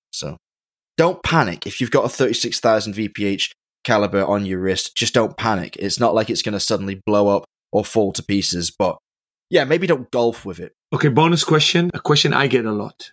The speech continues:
Speaker 2: and I wanna ask you as a watchmaker. Keep your chrono running or not?
Speaker 1: Huh. Um, who could not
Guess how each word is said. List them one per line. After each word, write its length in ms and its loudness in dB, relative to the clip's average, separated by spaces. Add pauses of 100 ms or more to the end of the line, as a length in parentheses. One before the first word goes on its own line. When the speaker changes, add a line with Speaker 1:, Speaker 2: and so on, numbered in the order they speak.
Speaker 2:
and 80 -8
I 60 -2
wanna 220 0
ask 260 -4
you 40 0
as 100 -4
a 40 -4
watchmaker. 540 -10 (200)
Keep 220 0
your 100 2
chrono 300 0
running 460 2 (160)
or 160 2
not? 380 -4 (120)
Speaker 1:
Huh. 180 0 (640)
Um, 380 0 (460)
who 160 2
could 180 0
not 260 2